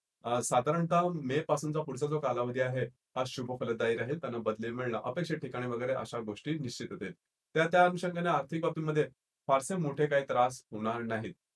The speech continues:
गृहसौख्याच्या बद्दल सांगायचं झालं, तर घरातल्या व्यक्तींबरोबरचे नातेसंबंध म्हणावे तेवढे smooth राहणार नाहीत. असे पण थोडेसे, तेवढे smooth नसतात, परंतु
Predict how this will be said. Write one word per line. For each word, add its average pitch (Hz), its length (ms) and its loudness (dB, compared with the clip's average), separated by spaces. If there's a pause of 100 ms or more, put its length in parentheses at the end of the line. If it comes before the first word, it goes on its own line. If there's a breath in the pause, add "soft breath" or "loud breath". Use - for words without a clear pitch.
(120)
गृहसौख्याच्या 190 560 2
बद्दल 175 220 -2
सांगायचं 135 440 0
झालं, 127 240 0
तर 139 100 0
घरातल्या 165 320 0
व्यक्तींबरोबरचे 160 760 -2
नातेसंबंध 147 600 -2
म्हणावे 135 380 -2
तेवढे 147 220 0
smooth 127 280 -8
राहणार 123 240 -2
नाहीत. 120 180 -2 (300)
असे 131 180 -4
पण 170 140 0
थोडेसे, 147 260 0
तेवढे 139 360 -4
smooth 131 300 -8
नसतात, 135 360 2 (420)
परंतु 165 340 2